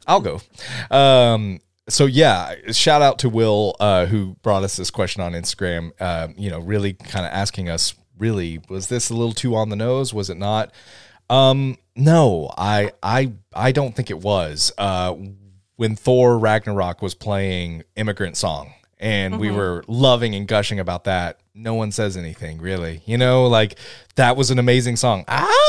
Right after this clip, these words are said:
Speaker 1: And it's like the ice and the snow and the, the, the, you know, just everything. It's a lot of Thor stuff, you know, in that song. You could say that's too on the nose, too. So why is "I'm Just a Girl"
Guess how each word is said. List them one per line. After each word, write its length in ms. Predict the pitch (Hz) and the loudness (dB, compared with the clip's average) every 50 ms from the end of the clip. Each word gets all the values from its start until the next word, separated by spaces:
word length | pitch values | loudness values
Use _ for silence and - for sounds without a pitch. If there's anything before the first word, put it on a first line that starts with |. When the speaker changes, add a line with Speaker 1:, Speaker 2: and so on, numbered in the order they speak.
| 587 571 571 554 554 554 554 539 480 226 | 4 4 2 2 2 2 2 2 2 0
Speaker 1:
And 100 | 156 160 | 0 0
it's 140 | 151 135 123 139 | 0 0 2 2
like 240 | 123 110 110 107 - _ - | 2 2 2 0 -4 _ -18
the 220 | 101 101 101 87 - | -14 -12 -10 -8 -4
ice 260 | - 104 110 110 - - | -2 -2 -2 -2 -2 -4
and 80 | 107 | -4
the 40 | 104 | -4
snow 480 | - - - 113 110 107 107 107 107 107 | -4 -2 0 2 4 4 4 4 4 2
and 120 | 104 98 | 2 2
the, 160 | 98 98 95 95 85 104 104 | 2 0 0 -2 -4 -8 -10
the, 120 | 98 98 82 | -10 -10 -10
the, 260 | 98 104 113 - 120 | -10 -16 -14 -8 -4
you 60 | 135 139 | -2 0
know, 160 | 135 127 123 | 2 2 2
just 240 | 120 120 123 - - - - - - - - _ | 0 0 -2 -2 -4 -8 -20 -20 -20 -20 -8 _
everything. 380 | - 156 185 175 165 147 160 135 | 2 4 4 4 4 0 0 0
It's 220 | 120 135 131 - - | 0 -2 -2 -2 -2
a 40 | 123 | 0
lot 280 | 120 127 143 156 165 | 4 4 6 6 4
of 80 | 160 - | 4 2
Thor 220 | - 147 143 135 120 | 0 0 0 0 0
stuff, 560 | - - 139 131 98 76 - - - - _ _ _ | 0 2 2 2 2 0 -4 -10 -20 -20 _ _ _
you 140 | - 127 127 | -4 -2 0
know, 180 | 123 117 113 110 | 2 2 2 2
in 160 | 107 123 117 | 0 0 0
that 180 | 117 110 - - | 0 -2 -2 -2
song. 440 | - 135 120 107 92 87 80 71 - _ _ _ _ _ | -2 0 0 0 0 -2 -4 -8 -14 _ _ _ _ _
You 100 | - 151 | -6 -4
could 140 | 180 208 - | -2 -2 0
say 100 | - 160 | 0 0
that's 220 | 147 160 170 - - | 0 0 -2 -2 -2
too 200 | - 139 120 107 | -2 0 0 0
on 80 | 101 98 | 0 -2
the 40 | 92 | -4
nose, 220 | 90 87 85 80 - | -6 -6 -6 -6 -4
too. 280 | - 113 95 76 - - _ _ _ _ | -4 -4 -6 -6 -8 -14 _ _ _ _
So 180 | - - 113 | -6 -4 -2
why 320 | 98 95 101 107 110 113 113 | 0 2 2 4 4 4 4
is 180 | 113 110 107 | 2 0 -2
"I'm 260 | - - 95 101 104 101 | -4 -6 -6 -6 -6 -6
Just 200 | - 98 - - | -8 -10 -10 -10
a 40 | |
Girl" 500 | 95 - 101 95 90 90 87 85 82 - | -10 -8 -6 -6 -4 -4 -4 -6 -6 -10